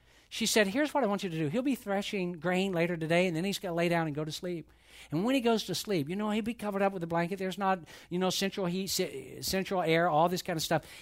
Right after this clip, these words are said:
He will lay down. There'll be a blanket over him, and you go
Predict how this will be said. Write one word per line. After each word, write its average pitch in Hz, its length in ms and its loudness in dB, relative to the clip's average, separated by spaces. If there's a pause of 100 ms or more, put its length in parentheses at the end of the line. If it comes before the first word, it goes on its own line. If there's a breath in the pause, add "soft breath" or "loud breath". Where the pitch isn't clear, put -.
He 269 260 4
will 277 200 4
lay 214 160 6
down. 165 260 4
There'll 175 100 2
be 185 140 2
a 180 40 4
blanket 220 340 2
over 160 200 4
him, 156 440 4 (360 loud breath)
and 180 340 4
you 240 380 4
go 165 480 6